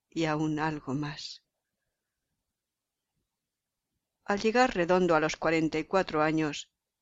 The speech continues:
encontróse con que su banquero lo arruinó,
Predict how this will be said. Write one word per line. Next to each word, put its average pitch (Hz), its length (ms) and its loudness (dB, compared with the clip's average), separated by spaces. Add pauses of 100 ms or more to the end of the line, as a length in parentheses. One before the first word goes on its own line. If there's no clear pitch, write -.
(600)
encontróse 202 960 -2
con 160 220 0
que 160 100 -2
su 170 140 -2
banquero 185 680 -2 (120)
lo 160 180 2
arruinó, 151 640 -2